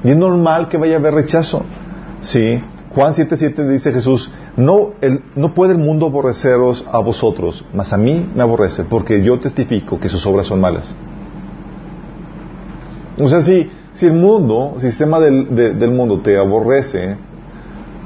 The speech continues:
le eres antipático, no les caes muy bien, vas por buen camino. ¿Sí? Juan diecisiete cuatro dice, "Yo les he dado tu palabra y el mundo los aborreció".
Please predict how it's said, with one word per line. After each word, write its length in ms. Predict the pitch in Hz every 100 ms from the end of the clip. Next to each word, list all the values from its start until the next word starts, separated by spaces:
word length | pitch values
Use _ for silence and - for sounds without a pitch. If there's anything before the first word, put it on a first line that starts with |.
| - - -
le 160 | 113 120
eres 160 | 139
antipático, 680 | 135 123 - 120 101 90 95
no 120 | 104
les 140 | 123 127
caes 160 | 127
muy 120 | 123
bien, 260 | 117 127 123 -
vas 200 | 127 -
por 160 | 147
buen 160 | 131 135
camino. 360 | 139 131 131 107 - - - 139 - - -
¿Sí? 280 | - 104 - - - - - - - - - - - - - - - - - - - - - - - - - - -
Juan 220 | 139 143
diecisiete 380 | 135 131 139 131
cuatro 240 | 139 127 131
dice, 340 | 127 135 - -
"Yo 180 | 117 139
les 200 | 151 151
he 40 |
dado 220 | 143 147
tu 140 | 127 113
palabra 400 | 120 131 151 - - -
y 120 | 104
el 100 | 95
mundo 460 | 113 135 131 151 165 - - - - - -
los 160 | 101 104
aborreció". 480 | 90 95 - 92